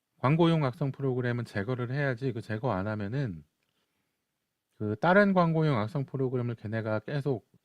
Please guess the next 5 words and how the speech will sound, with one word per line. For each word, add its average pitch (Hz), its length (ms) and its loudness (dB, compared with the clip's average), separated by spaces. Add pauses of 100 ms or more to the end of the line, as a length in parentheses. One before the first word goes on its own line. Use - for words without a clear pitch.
(1160)
가져다가 131 540 2
설치하는 151 520 -2
경우 120 240 -2
있기 113 220 -6
때문에 107 600 -4